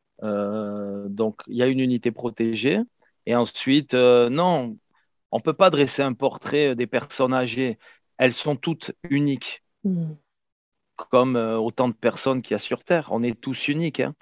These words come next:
Speaker 1: On a tous nos goûts, on a tous nos vies, on a tous, euh, notre parcours de vie, notre culture, nos, nos goûts. Donc, chaque personne est vraiment unique, chaque personne a une histoire.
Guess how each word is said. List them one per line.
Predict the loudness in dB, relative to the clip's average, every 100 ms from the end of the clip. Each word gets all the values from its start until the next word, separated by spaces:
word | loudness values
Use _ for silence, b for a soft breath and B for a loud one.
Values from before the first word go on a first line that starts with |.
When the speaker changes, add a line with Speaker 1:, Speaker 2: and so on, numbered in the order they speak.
| b b b -4
Speaker 1:
On | -2
a | -2
tous | -2 -8 -4
nos | -2
goûts, | -2 -2 0
on | 2
a | 0
tous | -2 -10 -4
nos | -4 -4
vies, | -4 -2 0 0
on | 0 0
a | -2
tous, | -2 -6 -4 2
euh, | 4 4 B B -2
notre | 0 2 0
parcours | 4 4 4 0 0 0
de | 2
vie, | 0 0 -2 -2 -6 _ _ _ _ -4
notre | -4 -2 -4
culture, | -2 -2 -2 -2 2 4 4 4 2
nos, | 2 2 0 -4 b _ 0
nos | 6 6 6
goûts. | 2 2 4 4 2 0 -4 _ _ _ _
Donc, | 0 2
chaque | 2 2 4
personne | 0 2 0 0
est |
vraiment | 0 0 2 2
unique, | 0 0 -2
chaque | -2 -2 0
personne | -2 0 0
a | 2
une | 0 0
histoire. | -2 -2 2 4 2 -8